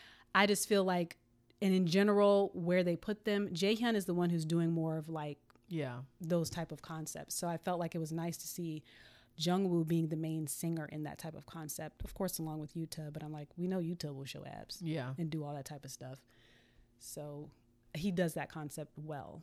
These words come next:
Speaker 1: So I thought it was nice. So to me, it made sense, um, because I feel like if they did have Jaehyun in there, they would have pulled Jungwoo.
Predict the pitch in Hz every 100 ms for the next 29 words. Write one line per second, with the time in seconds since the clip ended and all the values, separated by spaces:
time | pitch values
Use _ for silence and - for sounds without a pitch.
0 | _ - 247 254 294 214 165 165 147 123
1 | - - _ _ - - 202 - 233 247
2 | 208 196 180 - 196 175 151 - - -
3 | - 170 160 156 156 156 - _ _ 185
4 | 214 196 190 - 196 185 180 - 170 139
5 | 170 175 180 165 175 170 180 180 175 170
6 | 160 156 143 - 160 151 147 139 104 95